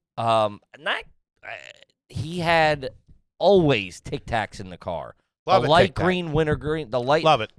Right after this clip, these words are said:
Speaker 1: But I re-, I remember being amazed at the consistency of, like,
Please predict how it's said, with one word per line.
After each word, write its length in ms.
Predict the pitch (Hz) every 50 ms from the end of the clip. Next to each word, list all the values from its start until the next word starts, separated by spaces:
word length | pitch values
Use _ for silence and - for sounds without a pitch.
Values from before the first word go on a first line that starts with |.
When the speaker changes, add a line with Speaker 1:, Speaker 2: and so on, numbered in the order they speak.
| _
Speaker 1:
But 200 | - 170 175 - -
I 160 | - 135 180
re-, 160 | 214 208 233 226
I 200 | 202 196 - -
remember 340 | 165 196 190 208 226 226 220
being 280 | 170 180 165 170 165 156
amazed 840 | 143 127 127 147 165 190 202 185 143 113 90 69 64 - - - - _ _ _ _ _ _ _ -
at 320 | - 151 151 143 139 - _ - - - - _ _ _ _ _ _ _ _ _ _ _ _ _ _ _ _ _ _ -
the 100 | 151 -
consistency 1200 | - - - 151 123 - - - - 226 240 175 - - - 98 87 - - - 64 - _ _ _ _ _ _ _ _ _ _ _ _ _ _ _ _ _ -
of, 200 | - 120 131 117 110
like, 420 | 120 123 123 117 110 - - -